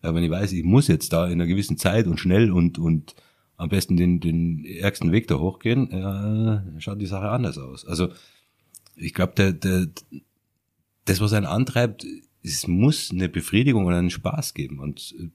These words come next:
manche können das wohl, die können sich dem, dem Ziel unterordnen und andere brauchen einfach diesen, dieses Erfolgserlebnis für sich selbst und diese, diese Ausschüttung von Endorphinen und was auch immer es ist. Ähm, ich, ich glaub, der Schlüssel ist das.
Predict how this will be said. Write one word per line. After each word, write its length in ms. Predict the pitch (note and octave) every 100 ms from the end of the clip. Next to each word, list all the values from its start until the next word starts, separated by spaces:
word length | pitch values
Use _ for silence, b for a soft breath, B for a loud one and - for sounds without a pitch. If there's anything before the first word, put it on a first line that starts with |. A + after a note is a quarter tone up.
| -
manche 560 | D#2 D2 G2 A2 G#2 F2 -
können 280 | F#2 G#2 C3+
das 220 | B2+ B2+
wohl, 180 | C3 C3
die 100 | E2+
können 260 | F2+ F2+
sich 420 | F#2+ F#2+ - - _ _ _ _ _ _ _ _ _ _ _ _
dem, 540 | - - D#2+ D2+ C#2+ -
dem 200 | D2 C2
Ziel 240 | - G2+
unterordnen 640 | F2+ G#2 A#2+ A#2+ C3 C3+
und 140 | A2+ G2
andere 320 | G2 G#2 G#2+
brauchen 500 | E2+ C#2+ F#2 B2+ B2+
einfach 300 | G2 G2+ F#2+
diesen, 400 | G#2 G2 F#2+ F#2 _ _ _ -
dieses 140 | F#2
Erfolgserlebnis 640 | F2+ - A2+ A#2 G2+ G2+ G2+
für 100 | F2
sich 220 | E2+ -
selbst 340 | B2 D3+ D3
und 140 | E2 D#2
diese, 160 | D#2+
diese 360 | E2+ E2 E2+ E2+
Ausschüttung 440 | F2+ - F2+ F2
von 100 | F2
Endorphinen 560 | F#2 E2+ E2+ A2 C3+ F#2
und 220 | E2+ D#2+ _ B B B B
was 140 | E2+ F2
auch 80 |
immer 240 | G2+ B2 G#2
es 160 | -
ist. 320 | G2+ B2+ - -
Ähm, 520 | F#2 F2+ F2+ F2 D#2+ _ _ _ _
ich, 180 | - - _ _
ich 180 | - -
glaub, 220 | - D2
der 80 | -
Schlüssel 400 | D#2 E2+ G#2+ B2
ist 240 | G2 F2 -
das. 320 | D3+ -